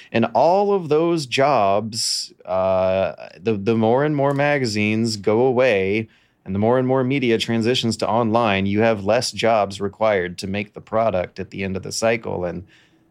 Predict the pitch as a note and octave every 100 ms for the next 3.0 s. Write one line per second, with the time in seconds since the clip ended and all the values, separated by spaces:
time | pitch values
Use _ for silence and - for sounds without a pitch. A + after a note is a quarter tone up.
0 | _ - G#2 - - - - A2 A#2 -
1 | - - - - D#3+ - B2 B2 A2+ A#2
2 | G2+ F#2 F2+ - B2+ - G2+ F2+ E2 E2+